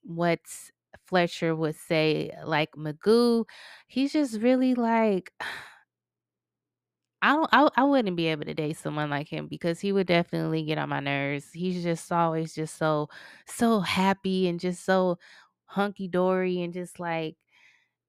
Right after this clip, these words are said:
just, ugh, like, it would definitely annoy me. And I, I'm pretty sure you can get a sense that it annoys Audrey too, but she's just trying to,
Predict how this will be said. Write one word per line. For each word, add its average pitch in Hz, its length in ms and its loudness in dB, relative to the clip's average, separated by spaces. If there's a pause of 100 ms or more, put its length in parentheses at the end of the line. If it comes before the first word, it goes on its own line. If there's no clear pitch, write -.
(380)
just, 202 380 -4
ugh, 202 460 4
like, 160 380 2
it 185 120 0
would 196 180 0
definitely 180 680 0
annoy 156 340 -2
me. 147 260 -4
And 160 100 2
I, 165 140 2 (680)
I'm 180 160 -4
pretty 226 260 2
sure 165 540 0 (1160)
you 190 140 -6
can 196 160 -6
get 185 180 2
a 170 80 2
sense 165 460 -4
that 147 400 2 (420)
it 165 160 0
annoys 156 720 0
Audrey 175 500 0
too, 285 300 2
but 180 160 2
she's 247 300 0
just 233 240 2
trying 226 380 0
to, 214 260 -4